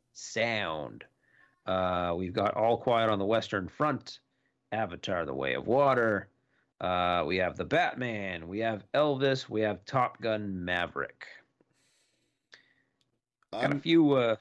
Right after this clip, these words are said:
Speaker 1: yeah, yeah, I guess.
Speaker 2: Sorry.
Speaker 1: Yeah, you go ahead. I'm trying
Speaker 2: Uh,
Speaker 1: to kinda
Speaker 2: yeah,
Speaker 1: sneak
Speaker 2: you,
Speaker 1: one here.
Speaker 2: you, you, you kinda just decided Spielberg last, and I was like, "Fuck, thank God you went," 'cause I had no idea what I was gonna pick. But for sound, I'm just gonna, I'm gonna pick a stupid, obvious choice, in my opinion,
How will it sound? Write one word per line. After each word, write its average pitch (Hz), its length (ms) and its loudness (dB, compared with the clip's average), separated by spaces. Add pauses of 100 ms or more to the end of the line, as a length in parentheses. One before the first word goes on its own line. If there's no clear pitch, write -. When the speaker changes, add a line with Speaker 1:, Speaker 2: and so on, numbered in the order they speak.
(960)
Speaker 1:
yeah, 107 220 2
yeah, 92 140 -4
I 87 40 -8
guess. 87 300 -12
Speaker 2:
Sorry. 120 160 0
Speaker 1:
Yeah, 107 60 0
you 117 160 -4
go 92 180 -2
ahead. 85 180 -4 (140)
I'm 107 140 -8
trying 95 220 -2
Speaker 2:
Uh, - 20 -10
Speaker 1:
to - 60 -12
kinda 98 220 -4
Speaker 2:
yeah, 131 200 2
Speaker 1:
sneak 98 100 -2
Speaker 2:
you, 110 40 -6
Speaker 1:
one 117 100 -4
here. 104 100 -2
Speaker 2:
you, 117 160 -4
you, 95 360 -8 (1000)
you 92 180 -14
kinda 127 240 -8
just 92 320 -12
decided 90 380 -10
Spielberg 101 460 -8
last, 95 340 -10
and 82 100 -18
I 85 60 -18
was 82 180 -20
like, 90 220 -20
"Fuck, - 140 -20 (180)
thank 110 180 -16
God 101 220 -8
you 90 100 -12
went," 90 200 -14
'cause - 100 -14
I 95 60 -12
had 87 100 -12
no 92 140 -12
idea 90 180 -10
what 87 100 -10
I 85 60 -10
was 82 100 -14
gonna 80 120 -16
pick. - 340 -16 (560)
But 110 180 -2
for 101 100 -8
sound, 143 480 -4 (440)
I'm 110 120 -10
just 139 200 -4
gonna, 123 360 -4
I'm 95 140 -8
gonna 104 160 -8
pick 110 220 -12
a 101 80 -12
stupid, 104 400 -8
obvious 107 420 -6
choice, 120 360 -10
in 90 80 -16
my 101 140 -12
opinion, 120 400 -12